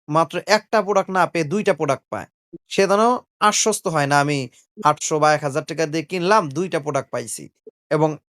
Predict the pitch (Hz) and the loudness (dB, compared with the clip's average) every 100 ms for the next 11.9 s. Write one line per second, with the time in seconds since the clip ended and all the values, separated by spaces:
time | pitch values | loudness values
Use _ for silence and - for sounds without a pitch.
0 | - 170 190 185 165 160 151 165 190 165 | -2 0 2 4 4 2 0 0 0 -6
1 | 143 135 - - 135 151 156 170 - - | -10 -10 -10 -8 -6 0 2 2 0 -8
2 | 131 117 - _ _ _ 143 185 - 156 | -10 -10 -16 _ _ _ 2 4 4 -4
3 | 131 120 117 101 - _ _ _ 139 - | -6 -10 -14 -16 -18 _ _ _ -8 -4
4 | 208 214 208 214 214 185 127 147 190 _ | 0 0 0 0 2 0 0 -10 -16 _
5 | 185 185 - 208 214 214 226 175 - 208 | 0 0 -4 -2 -2 0 0 0 0 0
6 | 214 214 208 160 165 160 185 190 202 196 | 0 -2 -2 0 -2 -4 -6 -4 -4 -2
7 | 190 185 175 165 - 156 151 196 208 202 | -4 -2 -2 -4 -8 -8 -2 0 2 2
8 | 175 175 143 156 - 147 135 - 147 135 | 2 0 2 0 0 -2 -2 0 0 2
9 | 131 123 120 127 175 - _ _ _ _ | -2 -4 -6 -6 -6 -8 _ _ _ _
10 | 147 196 175 170 196 - - 214 220 214 | 2 2 -2 0 0 0 -2 0 2 0
11 | 180 180 202 214 208 170 151 143 156 | 0 2 2 4 2 2 0 0 -6